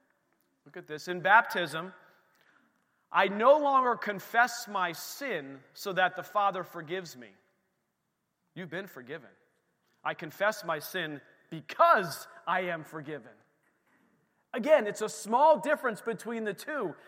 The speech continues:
but it's so important for, to understand is, yes, you know, we make a mistake and we say, "Oh, Lord, please forgive me, please forgive me, please forgive me."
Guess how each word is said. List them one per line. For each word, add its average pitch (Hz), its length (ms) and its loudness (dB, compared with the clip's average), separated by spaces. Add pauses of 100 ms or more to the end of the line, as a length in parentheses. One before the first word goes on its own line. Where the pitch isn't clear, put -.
(100)
but 226 100 2
it's 214 180 -2
so 269 260 6
important 240 500 -4
for, 214 220 -10
to - 220 -4
understand 214 720 -6 (200)
is, 196 200 -6
yes, 254 240 2
you 220 60 -8
know, 214 80 -2
we 202 100 -4
make 226 240 -4
a 220 40 -2
mistake 208 460 -4
and 196 60 -6
we 190 80 -4
say, - 100 -14 (140)
"Oh, 247 160 4
Lord, 233 320 4
please 247 380 -8
forgive 214 300 -8
me, 185 120 -6 (200)
please 254 360 -4
forgive 226 280 -2
me, 175 140 -4 (180)
please 269 340 -2
forgive 233 300 -4
me." 190 180 -6